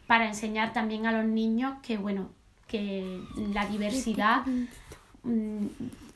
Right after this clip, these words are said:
Speaker 1: no es, eh, motivo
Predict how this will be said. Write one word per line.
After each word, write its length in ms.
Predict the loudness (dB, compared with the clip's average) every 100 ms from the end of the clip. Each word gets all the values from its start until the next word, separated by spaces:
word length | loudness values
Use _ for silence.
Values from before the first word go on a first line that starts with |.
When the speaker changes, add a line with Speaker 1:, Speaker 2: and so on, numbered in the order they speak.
| -20 -20 -18 -10 -4 -2 2
Speaker 1:
no 180 | 2 2
es, 480 | 0 -2 -2 -6 -4
eh, 280 | 0 0 2
motivo 840 | 4 4 4 0 2 2 2 -2